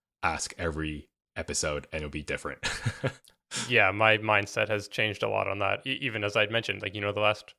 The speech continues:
Speaker 2: six months, I feel like my personal experience of what, what a senior engineer means has adapted, and I'm sure it will continue to adapt.
Speaker 1: Yeah, for sure.
Speaker 2: Now, if you wanna get in touch with us, we do have an email. It is A F K dev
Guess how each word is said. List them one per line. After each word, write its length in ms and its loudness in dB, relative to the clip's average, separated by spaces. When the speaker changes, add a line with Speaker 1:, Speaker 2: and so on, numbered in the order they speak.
Speaker 2:
six 240 -6
months, 400 -2
I 100 2
feel 280 -4
like 280 -6
my 120 0
personal 480 -4
experience 520 -8
of 260 -6
what, 380 -6
what 180 -2
a 60 -4
senior 300 -4
engineer 340 -6
means 260 -12
has 320 -8
adapted, 560 4
and 160 4
I'm 180 4
sure 280 0
it 100 0
will 400 0
continue 380 -2
to 140 -12
adapt. 380 -10
Speaker 1:
Yeah, 180 -12
for 100 -10
sure. 280 -16
Speaker 2:
Now, 220 6
if 180 4
you 80 -4
wanna 200 2
get 160 -4
in 80 -8
touch 300 2
with 160 -6
us, 440 0
we 120 -10
do 400 -2
have 180 -4
an 120 -8
email. 540 0
It 220 -2
is 640 2
A 140 8
F 180 4
K 260 0
dev 460 4